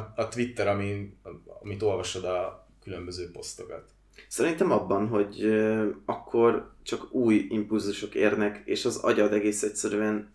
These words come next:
Speaker 2: azokon kezd el pörögni, és nem szintetizálod az addig veled történteket. Amire pedig tök nagy szükséged lenne, hogy így átérezd, átéld kicsit újra azt, hogy mi, mi volt addig a napodban akár.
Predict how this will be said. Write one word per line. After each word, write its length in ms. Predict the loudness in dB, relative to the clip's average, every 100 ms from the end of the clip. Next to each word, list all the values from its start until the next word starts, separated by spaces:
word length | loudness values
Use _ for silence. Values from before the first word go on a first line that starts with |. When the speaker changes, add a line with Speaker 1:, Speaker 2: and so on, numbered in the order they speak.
| _
Speaker 2:
azokon 640 | -2 0 0 2 2 -2
kezd 280 | -8 -8 0
el 220 | 2 2
pörögni, 520 | 2 4 4 4 -2 -8 _ _ _
és 180 | -8 0
nem 440 | 4 4 2 -4 -14 _ _ _
szintetizálod 960 | -4 2 4 4 2 2 4 6 4 2 -6
az 140 | -4 0
addig 400 | 2 2 0 2
veled 260 | 2 2 0
történteket. 760 | -2 -2 -2 -6 -6 -8 -8 -8 -18 _ _ _ _ _ -20 _
Amire 360 | -2 4 6 6
pedig 420 | 6 4 4 -4 _ -2
tök 160 | 0
nagy 120 | 0
szükséged 540 | -2 -4 -2 0 0 0
lenne, 400 | -2 -4 -8 -4
hogy 140 | -2 2
így 120 | 4
átérezd, 600 | 2 2 2 2 0 -2
átéld 640 | -2 -2 0 2 2 0
kicsit 440 | -6 -6 -4 -4 -2
újra 500 | 0 2 2 -2 -8 _ _
azt, 400 | -18 -10 -8 -8 -4
hogy 360 | -4 -4 -8 -20 _
mi, 160 | -4 0
mi 180 | 0
volt 260 | 2 2 2
addig 220 | 0 0
a 40 | 0
napodban 480 | -2 -4 -6 -6
akár. 340 | -8 -10 -12